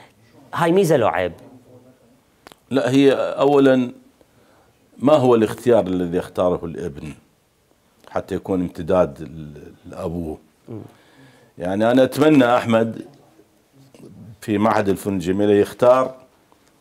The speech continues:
Speaker 2: المسرح، هو فعلًا مسرح ويحب المسرح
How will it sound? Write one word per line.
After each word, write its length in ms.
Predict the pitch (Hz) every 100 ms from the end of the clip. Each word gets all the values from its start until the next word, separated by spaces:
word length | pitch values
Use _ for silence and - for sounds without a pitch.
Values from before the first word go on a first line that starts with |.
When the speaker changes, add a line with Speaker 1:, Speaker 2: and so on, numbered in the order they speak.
| _ 127
Speaker 2:
المسرح، 540 | 151 165 95 90 - - _
هو 140 | 107 107
فعلًا 260 | 135 123
مسرح 500 | 92 82 - 73 - _ _ _ _ _ _ _ _ _
ويحب 400 | 110 117 151 131
المسرح 400 | 110 101 - 87